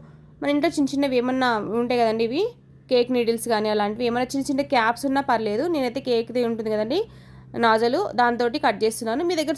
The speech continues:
చిన్న క్యాప్ ఉన్నా దాంతోటి కట్ చేసేసుకోవచ్చు. ఇలాగ మిడిల్లో పెట్టేస్తే చిన్న హోల్ వచ్చేస్తుంది. ఇలా హోల్ చేసుకోవాలి మనం. ఇలాగే అన్నిటికీ చేసుకోవాలి.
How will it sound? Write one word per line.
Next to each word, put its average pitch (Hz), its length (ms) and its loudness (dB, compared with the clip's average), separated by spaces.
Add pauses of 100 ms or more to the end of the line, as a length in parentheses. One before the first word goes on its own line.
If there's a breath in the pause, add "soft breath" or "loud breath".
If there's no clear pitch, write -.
చిన్న 302 120 2 (120)
క్యాప్ 240 300 2
ఉన్నా 277 180 -2
దాంతోటి 233 360 0
కట్ 202 180 -2
చేసేసుకోవచ్చు. 214 500 -2
ఇలాగ 202 260 0
మిడిల్లో 226 320 -2
పెట్టేస్తే 214 420 -4 (480 soft breath)
చిన్న 349 140 4 (120)
హోల్ 262 220 4
వచ్చేస్తుంది. 202 460 -4
ఇలా 302 200 2
హోల్ 247 240 4
చేసుకోవాలి 202 400 -2
మనం. 180 140 -8 (1600)
ఇలాగే 330 280 4
అన్నిటికీ 262 400 -4
చేసుకోవాలి. 180 440 -4